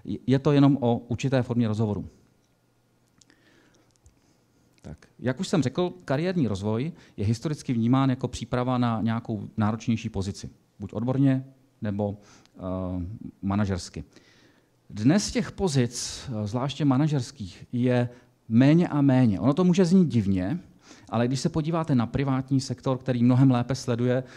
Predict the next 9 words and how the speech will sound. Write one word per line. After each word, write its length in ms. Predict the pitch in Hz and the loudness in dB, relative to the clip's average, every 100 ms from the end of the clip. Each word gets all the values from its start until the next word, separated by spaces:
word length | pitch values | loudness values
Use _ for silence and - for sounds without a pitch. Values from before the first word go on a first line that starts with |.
| - | -12
takovéto 420 | 113 - 127 135 | -10 -4 -4 -4
cena 260 | - 127 127 | -2 0 0
výkon, 460 | 101 - 101 156 - - - - - | -2 -6 -4 -4 -6 -18 -20 -20 -8
tak 160 | 123 - | -8 -4
si 120 | 151 | -2
jednoduše 400 | 139 185 175 175 | 0 -2 -2 -6
spočítá, 800 | - 117 - 113 107 98 110 131 | -6 -10 -8 -8 -4 -4 -2 -4
že, 180 | 123 117 | -2 0
eh, 200 | 104 101 | 0 -2